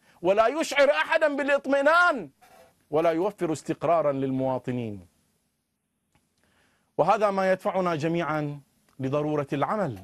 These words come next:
على تصحيح أوضاع هذا البلد والذهاب في الحلحلة للأوضاع السياسية والاقتصادية وإشعار الناس بالاستقرار والاطمئنان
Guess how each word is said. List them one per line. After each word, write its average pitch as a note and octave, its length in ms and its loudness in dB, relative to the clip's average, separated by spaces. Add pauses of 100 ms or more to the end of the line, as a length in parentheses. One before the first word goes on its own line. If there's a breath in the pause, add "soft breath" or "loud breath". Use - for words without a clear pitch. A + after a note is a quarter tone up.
(160)
على C3 200 -2
تصحيح C#3 440 -6
أوضاع B2 380 -2
هذا A#2 260 -6
البلد G#2+ 360 -8 (1200)
والذهاب G#3 500 4
في B3+ 120 -2
الحلحلة B3 560 0
للأوضاع B3 560 2
السياسية B3+ 680 2
والاقتصادية B3 1080 0 (720)
وإشعار E3 460 -2
الناس D#3+ 400 -4
بالاستقرار D3+ 960 -2
والاطمئنان C#3 1040 -4